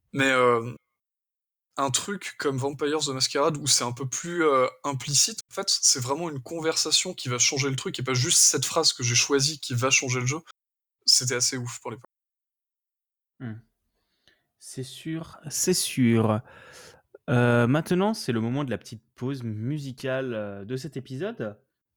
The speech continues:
Speaker 2: Alors, je vais te, bah, Fultur Flux, pardon. <laughs> Je vais te demander si tu devais retenir une musique, laquelle prendrais-tu ?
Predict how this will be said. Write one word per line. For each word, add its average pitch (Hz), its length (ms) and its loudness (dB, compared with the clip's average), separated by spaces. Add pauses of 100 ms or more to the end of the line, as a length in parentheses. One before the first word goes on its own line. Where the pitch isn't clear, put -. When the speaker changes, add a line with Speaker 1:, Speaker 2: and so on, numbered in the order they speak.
(120)
Speaker 2:
Alors, 117 140 -6
je 123 80 0
vais 127 440 2
te, 131 120 -2
bah, 120 480 -2 (1120)
Fultur 147 340 -2
Flux, 120 200 0
pardon. 101 260 -2 (240)
<laughs> - 240 -18
Je - 460 2
vais 143 220 4
te - 180 0
demander 165 540 2 (320)
si 131 140 -16
tu 131 100 -8
devais 135 160 -8
retenir 139 360 -6
une 113 120 -8
musique, 117 500 -8
laquelle 110 360 -10
prendrais-tu ? 156 840 -14